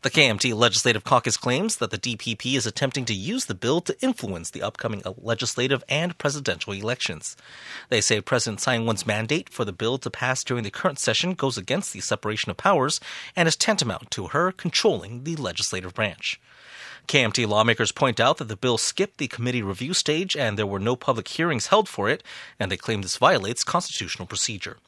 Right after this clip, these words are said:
They say that the K M T as a party also places great importance on national security and opposes Chinese infiltration,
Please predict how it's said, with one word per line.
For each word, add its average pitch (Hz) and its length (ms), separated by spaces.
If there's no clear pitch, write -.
They 127 80
say 127 180
that 113 180
the 123 60
K 147 220
M 127 100
T 156 240
as 127 140
a 117 60
party 147 360
also 120 260
places 110 380
great 120 240
importance 139 540
on 110 100
national 117 320
security 165 580
and 107 320
opposes 151 540
Chinese 110 400
infiltration, 131 600